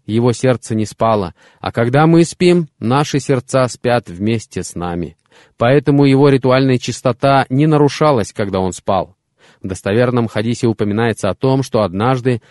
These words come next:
когда посланник Аллаха, саллаллаху алейхи вассалям, проснулся для совершения утренней молитвы, ему поднесли воду для омовения.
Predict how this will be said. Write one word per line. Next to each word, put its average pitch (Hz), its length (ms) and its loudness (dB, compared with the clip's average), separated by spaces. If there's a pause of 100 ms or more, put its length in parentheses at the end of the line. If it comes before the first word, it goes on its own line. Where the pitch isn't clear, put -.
(120)
когда 110 260 -2
посланник 143 640 0
Аллаха, 131 640 0
саллаллаху 113 640 -2
алейхи 110 280 -2
вассалям, 110 500 -2 (240)
проснулся 123 600 0
для 110 160 -4
совершения 120 560 -2
утренней 120 500 -2
молитвы, 135 540 -2 (260)
ему 117 320 -2
поднесли 139 500 -2
воду 127 320 0
для 120 160 0
омовения. 120 600 -2